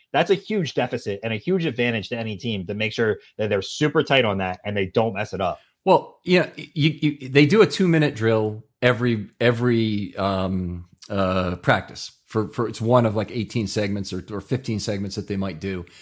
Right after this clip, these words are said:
Speaker 2: Um, there's no reason why they couldn't have a bonsai drill of some sort. And they have a bonsai field goal, uh, drill they do now,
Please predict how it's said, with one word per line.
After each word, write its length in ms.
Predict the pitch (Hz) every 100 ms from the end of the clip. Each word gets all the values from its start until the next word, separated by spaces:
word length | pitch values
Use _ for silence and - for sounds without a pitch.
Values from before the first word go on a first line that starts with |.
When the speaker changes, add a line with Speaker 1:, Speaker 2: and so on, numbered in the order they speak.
| - - _ -
Speaker 2:
Um, 280 | 117 110 -
there's 180 | 135 127
no 160 | 185
reason 640 | 175 156 160 123 113 104 98 _ _
why 240 | 107 120
they 120 | 113
couldn't 340 | 107 - 143 127
have 440 | 107 113 113 107 -
a 320 | 104 98 92
bonsai 580 | 110 120 131 123 123 107
drill 260 | 113 113
of 100 | 101
some 220 | - 117 110
sort. 280 | - 90
And 60 | 90
they 40 |
have 100 | 113
a 80 | 123
bonsai 420 | - 127 123 117
field 300 | 101 117 110
goal, 400 | 104 101 98 90 - -
uh, 320 | 90 - 107 107
drill 260 | 104 110
they 120 | 101 95
do 180 | 104
now, 320 | 101 123 104